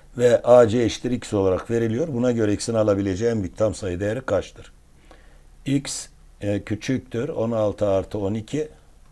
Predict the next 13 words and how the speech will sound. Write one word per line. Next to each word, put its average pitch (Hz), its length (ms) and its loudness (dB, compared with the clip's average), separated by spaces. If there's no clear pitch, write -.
X 120 360 -8
büyüktür 117 560 -2
on 117 260 -2
altı 107 360 2
eksi 113 560 -4
on 107 180 2
iki. 80 360 -8
On 117 120 -2
altıdan 117 400 4
on 113 100 0
iki - 180 -8
çıkarsa 87 580 -4
dört. - 420 -2